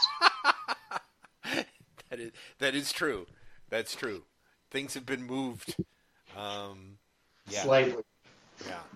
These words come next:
Speaker 1: Uh,
Speaker 2: Slight.
Speaker 1: yeah, it's a, it's a, it was definitely, definitely some strange, strange news for D C
Speaker 2: It's, it's,
Speaker 1: and
Speaker 2: yeah,
Speaker 1: Warner
Speaker 2: it's,
Speaker 1: and
Speaker 2: it's,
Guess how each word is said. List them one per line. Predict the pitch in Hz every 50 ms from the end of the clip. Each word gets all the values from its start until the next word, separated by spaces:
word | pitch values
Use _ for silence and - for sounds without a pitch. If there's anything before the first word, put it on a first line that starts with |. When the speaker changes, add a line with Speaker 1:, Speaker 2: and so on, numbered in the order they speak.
| - - - - - - _ _
Speaker 1:
Uh, | - 151 165 165 160 156 160
Speaker 2:
Slight. | 160 - -
Speaker 1:
yeah, | 226 285 302 240 123 - - -
it's | 160 202 254 - -
a, | 262 254 208 175 202
it's | 196 - - 214
a, | 214 208 202 196
it | 202
was | 220 226 196 -
definitely, | - 202 196 - 220 220 214 208 208 202 196 190 185 180 156 _ _ _ _
definitely | - 214 226 - 240 240 247 233
some | - - 220 185
strange, | - - - 196 202 202 196 196 196 180 165 - - - - -
strange | - - - - - 165 190 208 208 190 165 - - - - _ 135
news | 127 139 151 156 160 156 151 143 - - - _ _ _ _
for | - - 143
D | 135 - 139 139 139
C | 135 - - -
Speaker 2:
It's, | 202 202 135 131
it's, | 131 - 190 190 - 120
Speaker 1:
and | 117 113 -
Speaker 2:
yeah, | - - -
Speaker 1:
Warner | - 160 101 101 101 95
Speaker 2:
it's, | 92
Speaker 1:
and | 95
Speaker 2:
it's, | - 156 - -